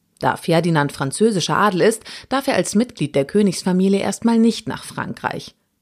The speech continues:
Das wurde im Rahmen der Revolution achtzehnhundertachtundvierzig verboten.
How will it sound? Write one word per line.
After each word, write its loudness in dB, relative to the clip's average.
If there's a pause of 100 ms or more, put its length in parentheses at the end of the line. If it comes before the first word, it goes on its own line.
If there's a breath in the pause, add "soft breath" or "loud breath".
(280)
Das 0
wurde 4
im 2
Rahmen 2
der 2
Revolution 0
achtzehnhundertachtundvierzig -2
verboten. -6